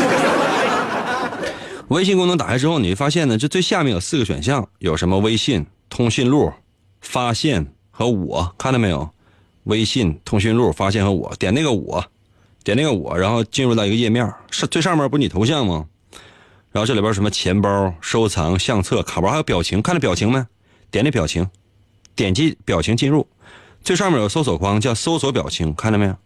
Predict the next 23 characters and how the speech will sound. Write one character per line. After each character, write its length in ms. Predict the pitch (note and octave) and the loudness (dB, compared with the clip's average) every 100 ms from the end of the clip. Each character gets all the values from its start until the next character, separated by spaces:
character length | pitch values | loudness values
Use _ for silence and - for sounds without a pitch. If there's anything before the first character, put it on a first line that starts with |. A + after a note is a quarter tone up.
| _ _ - | _ _ -6
点 160 | G#2 F#2+ | -2 0
击 140 | B2 | 0
一 40 | |
下， 200 | F2+ F2 - _ _ _ _ _ _ _ | 0 -4 -8 _ _ _ _ _ _ _
点 140 | A2+ | -2
击 80 | A2+ | 0
搜 160 | C3+ D3 | 0 0
索 100 | D3+ | 0
表 160 | G#2+ | 0
情， 220 | D#2 E2 D2 | -2 -4 -4
搜 340 | - D3+ D3+ D#3 | -4 -2 0 0
索 220 | F#2+ F#2+ | 0 0
两 160 | D#2+ | -2
个 100 | C#2+ | -4
汉 180 | - A#2 | -2 -2
字 180 | G#2 G2 | 0 0
叫 200 | G2 D#2 - - _ - | 0 -2 -6 -20 _ -6
王 400 | F#2+ G#2+ A#2 E3+ | -2 0 2 0
银， 420 | C3 G2+ G2 C3+ - _ - - _ | 0 0 2 0 -4 _ -20 -20 _
姓 280 | - F#3 B2 | -4 0 2
王 140 | F#2 | 2
的 80 | A#2+ | 0
王， 240 | F2 D2 | 0 -2